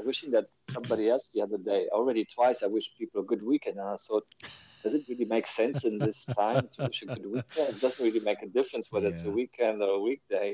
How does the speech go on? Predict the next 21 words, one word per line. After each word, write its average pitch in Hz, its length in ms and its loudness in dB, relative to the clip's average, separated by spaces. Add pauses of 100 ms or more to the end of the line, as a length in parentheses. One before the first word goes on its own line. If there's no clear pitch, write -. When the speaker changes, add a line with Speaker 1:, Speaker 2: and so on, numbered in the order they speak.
Speaker 2:
It - 80 -6
Speaker 1:
It's, 117 140 -10
Speaker 2:
doesn't. 92 160 -4
Speaker 1:
um, 92 240 -6 (380)
Speaker 2:
Yeah, 104 120 -6
but 98 160 -6
it's, - 220 -12 (200)
Speaker 1:
yeah. - 100 -8 (420)
Speaker 2:
I 117 100 0
think 143 240 2
at 139 140 2
some 127 240 0
point 117 320 -2 (240)
over 110 160 0
the 98 100 -6
week, 95 320 -2
I, 92 200 -2
I 92 260 -6 (160)
kind 107 220 -6
of 98 80 -8
for-, 98 280 -6